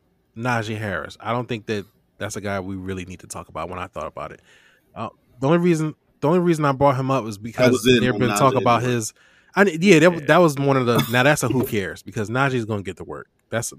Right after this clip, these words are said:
Speaker 1: that's what Tomlin does. The only thing that I brought, I wanna bring up is that, yeah,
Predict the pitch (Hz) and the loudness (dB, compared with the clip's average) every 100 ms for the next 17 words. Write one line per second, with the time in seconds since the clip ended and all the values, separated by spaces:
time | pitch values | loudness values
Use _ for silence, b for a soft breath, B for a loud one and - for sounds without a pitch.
0 | 98 120 120 107 - 113 98 92 92 87 | -6 -4 -2 -6 -6 -8 -8 -10 -12 -12
1 | - _ _ _ _ - 131 151 147 135 | -14 _ _ _ _ -4 0 0 0 0
2 | 123 123 107 _ - 117 101 123 120 - | 0 0 -4 _ -4 -4 0 0 0 -2
3 | 117 127 117 98 117 113 104 110 113 113 | -2 0 0 -2 -2 -2 -4 -6 -2 -4
4 | 92 _ _ _ _ _ _ _ _ _ | -4 _ _ _ _ _ _ _ _ _
5 | _ 165 165 113 | _ 0 2 4